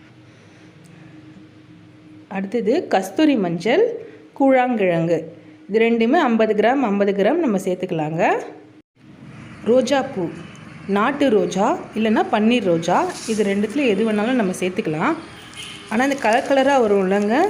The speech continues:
இந்த எல்லோ கலர், ரெட் கலர், ஆரஞ்சு கலர், அந்த ரோஸ் நம்ம சேர்க்கவே கூடாது. இந்த நாட்டு ரோஜாவை தான் நம்ம சேர்க்கணும். நெல்லியை உலர்த்தி இந்த மாதிரி காய வச்சு எடுத்துருக்காங்க.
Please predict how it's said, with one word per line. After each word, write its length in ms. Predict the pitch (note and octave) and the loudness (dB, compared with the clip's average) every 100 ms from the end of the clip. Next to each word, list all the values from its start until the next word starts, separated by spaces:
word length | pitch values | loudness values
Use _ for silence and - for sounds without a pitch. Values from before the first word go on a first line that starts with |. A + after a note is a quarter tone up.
| E4+ G#3 | 0 -2
இந்த 120 | G#3+ | 0
எல்லோ 300 | G#3+ G#3+ B3 | 2 2 2
கலர், 440 | B3+ A3 G#3+ A3 | 2 2 2 2
ரெட் 280 | G3+ G#3 G#3+ | 2 2 0
கலர், 420 | A#3 G3+ G#3 A3+ A3+ - - - - | 0 4 4 2 -2 -14 -20 -20 -6
ஆரஞ்சு 380 | G#3+ A3 B3 A3+ | 0 2 2 0
கலர், 300 | G#3+ G3 C4 | 2 2 0
அந்த 280 | F3+ G#3 C4 | 0 2 4
ரோஸ் 280 | B3+ D#4 C#4+ | 4 4 2
நம்ம 240 | B3 F#3+ F#3+ | 2 0 -2
சேர்க்கவே 400 | G#3 G#3+ A#3+ C4 | -4 0 2 2
கூடாது. 420 | C#4 F#3+ E3 E3 C4 F#4+ F#4+ - - - - | 2 2 2 2 0 0 -4 -14 -20 -20 -4
இந்த 280 | B3+ D4 D#4+ | 0 2 2
நாட்டு 340 | B3 G#3+ A#3 | 0 -2 2
ரோஜாவை 360 | A3+ G3 F#3+ F3+ | 2 2 2 2
தான் 140 | C4+ D4+ | 0 0
நம்ம 100 | F#3 | 0
சேர்க்கணும். 420 | F3 E3+ D#3 F#3 E4 - - - | 0 -2 -2 -2 -4 -10 -20 -4
நெல்லியை 540 | A3 A#3 C#4 C4 B3 | 0 2 2 2 2
உலர்த்தி 540 | D#4 A3+ G#3+ G#3+ - D#4+ A4+ - - - - _ - - _ _ _ | 2 4 2 0 0 0 0 -2 -14 -20 -20 _ -20 -20 _ _ _
இந்த 120 | A3+ | 0
மாதிரி 220 | G#3+ A3+ A#3 | 2 2 0
காய 240 | G#3 A3 | 0 2
வச்சு 280 | A3 A3 C#4+ | 0 -2 -2
எடுத்துருக்காங்க. 640 | G#3+ G3+ G3+ G3 E3 E3 | 0 0 -4 -4 -4 -2